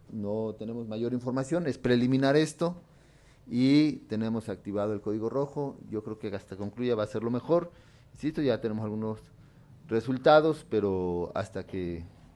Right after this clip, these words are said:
concluya esto y mañana con tranquilidad, porque también tiene que intervenir la Fiscalía General del Estado, la F G R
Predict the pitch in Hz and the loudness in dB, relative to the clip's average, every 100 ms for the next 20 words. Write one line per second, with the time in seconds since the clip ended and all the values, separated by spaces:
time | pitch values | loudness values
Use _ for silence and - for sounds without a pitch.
0 | - 101 98 117 117 113 117 113 - 127 | -10 -8 -4 -2 0 2 0 -2 -4 -4
1 | 131 - - - - - - - 101 101 | -4 -16 -20 -20 -20 -20 -20 -6 -2 0
2 | 101 98 107 120 135 139 127 - - - | 0 0 0 2 2 0 -2 -6 -18 -20
3 | - - _ - 101 98 101 107 123 165 | -20 -20 _ -8 -6 -4 -4 -6 0 2
4 | 170 117 113 117 117 120 113 107 104 101 | 2 0 0 0 2 0 0 -2 -2 -2
5 | 113 107 107 - 98 101 104 107 101 104 | -2 -4 -6 -6 -4 -2 -4 -4 -4 -2
6 | 113 113 - 135 139 143 - - - - | -4 -4 0 2 0 -2 -10 -20 -20 -20
7 | _ - 92 92 - 95 110 120 131 120 | _ -10 -8 -6 -6 -6 -2 0 0 -2